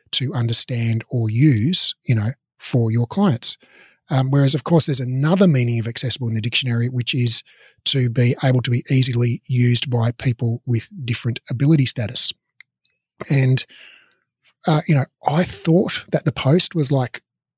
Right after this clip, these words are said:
I mean, it didn't even cross my mind that there was anything to do with disabilities. Like, it just wasn't part of my consciousness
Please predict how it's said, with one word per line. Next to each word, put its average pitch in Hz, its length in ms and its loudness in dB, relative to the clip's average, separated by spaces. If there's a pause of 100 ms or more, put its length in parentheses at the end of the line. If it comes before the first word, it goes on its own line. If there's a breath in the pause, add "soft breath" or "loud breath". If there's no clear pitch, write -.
(760)
I 170 40 2
mean, 175 140 6
it 170 120 4
didn't 226 160 4
even 131 180 2
cross - 240 -4
my 117 100 -4
mind 139 280 2
that 123 60 -6
there 127 80 -2
was 120 100 0
anything 135 260 0
to 120 80 -4
do 151 140 2
with 139 120 2
disabilities. 107 500 -6
Like, 123 120 -4
it - 60 -10
just 160 140 -2
wasn't 117 460 -2 (120)
part 120 280 -4
of 110 140 -6
my 107 340 -4
consciousness - 880 -4